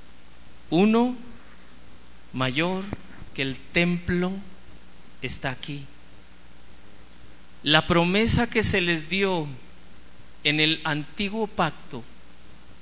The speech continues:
le dice Jesús a los judíos: "Pondré mi tabernáculo en medio",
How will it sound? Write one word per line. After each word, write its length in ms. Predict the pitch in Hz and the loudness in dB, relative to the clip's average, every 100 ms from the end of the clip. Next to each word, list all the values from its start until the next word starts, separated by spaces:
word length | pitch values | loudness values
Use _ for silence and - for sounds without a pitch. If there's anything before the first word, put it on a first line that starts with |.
| - - | -10 -2
le 100 | 123 | 0
dice 240 | 143 165 | 2 2
Jesús 380 | 156 156 156 143 | 0 -2 -2 -2
a 80 | 151 | -2
los 180 | 135 - | -2 -4
judíos: 580 | 135 120 117 117 - - - - - - - - - - - - - - - - - - - - - | -4 -2 -4 -6 -8 -8 -10 -10 -10 -10 -10 -10 -12 -12 -12 -10 -10 -10 -10 -10 -10 -10 -8 -6 0
"Pondré 440 | 131 135 139 170 | 0 2 2 4
mi 140 | 180 | 2
tabernáculo 840 | 180 180 156 143 151 151 147 135 131 | 2 2 2 0 -2 -2 -2 -2 -2
en 160 | 131 | -2
medio", 340 | 139 131 117 | -2 -2 -4